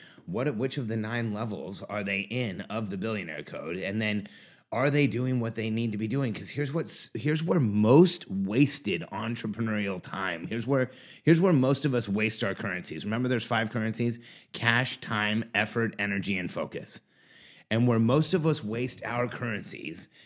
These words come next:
is we focus on something in the present that isn't where we need to, to focus right now. When you look at the Billionaire Code, it will show you exactly what you need to graduate each level,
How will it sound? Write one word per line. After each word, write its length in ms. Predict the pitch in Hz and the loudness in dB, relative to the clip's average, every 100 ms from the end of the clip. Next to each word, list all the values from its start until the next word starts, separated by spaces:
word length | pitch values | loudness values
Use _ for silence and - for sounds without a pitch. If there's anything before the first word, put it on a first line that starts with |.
| - - | -20 -6
is 380 | 113 110 107 107 | -2 0 0 -4
we 220 | 107 120 | -2 -2
focus 460 | 120 147 156 175 | 0 0 2 0
on 160 | 151 139 | 0 -2
something 360 | 127 127 131 123 | -2 -2 2 2
in 80 | |
the 80 | 110 | 0
present 400 | 101 143 120 107 | 0 0 0 0
that 160 | 120 - - | -2 -4 2
isn't 500 | 151 147 180 120 110 | 4 6 4 2 0
where 280 | 113 123 127 | 2 2 2
we 240 | 113 113 | 4 4
need 340 | 113 110 113 | 4 2 0
to, 120 | - 101 - | -2 -8 -4
to 280 | 120 104 - | 0 0 0
focus 420 | 127 156 170 - | -4 0 -2 -4
right 180 | 78 78 | -8 -6
now. 200 | 69 - - - - - - | -8 -10 -16 -20 -20 -20 -4
When 200 | 110 120 | 2 6
you 160 | 135 170 | 8 8
look 120 | 170 | 6
at 100 | 156 | 2
the 40 | |
Billionaire 400 | 123 131 139 123 | 2 2 2 0
Code, 180 | 117 135 | -2 -2
it 60 | 113 | 0
will 80 | |
show 160 | 123 147 | -2 0
you 180 | 139 135 | 0 2
exactly 640 | 117 98 92 143 175 190 | 2 0 0 0 0 2
what 180 | 180 175 | 4 4
you 120 | 160 | 4
need 260 | 156 156 113 | 4 4 2
to 60 | 120 | -2
graduate 680 | 95 120 135 123 127 110 - | -2 0 0 0 2 0 0
each 280 | 147 170 | 0 0
level, 520 | 113 131 147 104 - | 2 2 2 0 -6